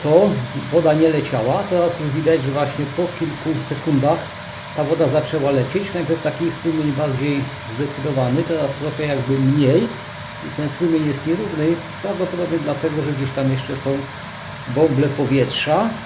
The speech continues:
w tej wodzie i dlatego ten strumień jest taki równy. W tej chwili on już się praktycznie wyrównał i widać, że woda leci, y, równym strumieniem. Natomiast to, co jest interesujące, to fakt, że ta woda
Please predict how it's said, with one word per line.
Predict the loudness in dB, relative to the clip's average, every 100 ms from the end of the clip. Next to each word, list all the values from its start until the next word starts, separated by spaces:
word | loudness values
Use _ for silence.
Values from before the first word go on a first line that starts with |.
| -6
w |
tej | -2 0
wodzie | 2 2 2 0
i | -2
dlatego | -6 -2 -2 0
ten | -2
strumień | -2 0 0
jest | 0
taki | -2 0
równy. | 0 0 -2 -2 -6 -12 -12
W | -6
tej | -4
chwili | -4 0 4 4 2 -6 -12 -12 -12 -10 -2
on | 2 2
już | 2
się | 0
praktycznie | 2 0 0 -4 2 2
wyrównał | 4 4 4 4 4 4 4 0 -4
i | -2
widać, | -2 2 2 4
że | 0
woda | 0 2 4
leci, | 4 2 -2 -2
y, | -2 0 2 2 0 2
równym | 4 4 4 2 2 -2 -6
strumieniem. | -2 2 2 4 2 0 -2 -8 -12 -12 -12 -12 -12 -8 -2 2 4
Natomiast | 4 2 0 0 -2
to, | -4
co | 0
jest | 0 0 -2
interesujące, | -2 0 0 2 4 4 4 2 0 -2
to | -2 -2
fakt, | -4 -4 -2 -2 -4 -8 -8 -4 0
że | 0
ta | 2 2
woda | 2 4 4